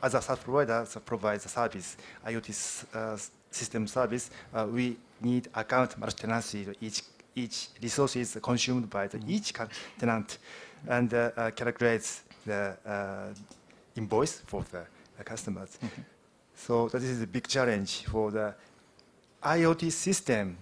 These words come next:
Speaker 1: need to monitor gathering the many, many data and also analyze it as for the,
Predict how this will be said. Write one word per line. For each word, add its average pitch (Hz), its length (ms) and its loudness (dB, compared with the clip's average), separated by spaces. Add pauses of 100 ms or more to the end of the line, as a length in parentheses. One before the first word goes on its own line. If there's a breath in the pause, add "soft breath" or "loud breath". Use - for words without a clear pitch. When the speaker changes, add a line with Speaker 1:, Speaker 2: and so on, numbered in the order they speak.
(140)
Speaker 1:
need 135 260 4
to 117 180 0
monitor 113 460 4 (640 soft breath)
gathering 113 500 4
the 101 140 -4
many, 123 180 6
many 117 200 4
data 107 360 -2 (340 soft breath)
and 123 220 2
also 139 320 6
analyze 101 540 0
it 110 320 -8
as 107 260 -2
for 117 240 2
the, 101 220 -2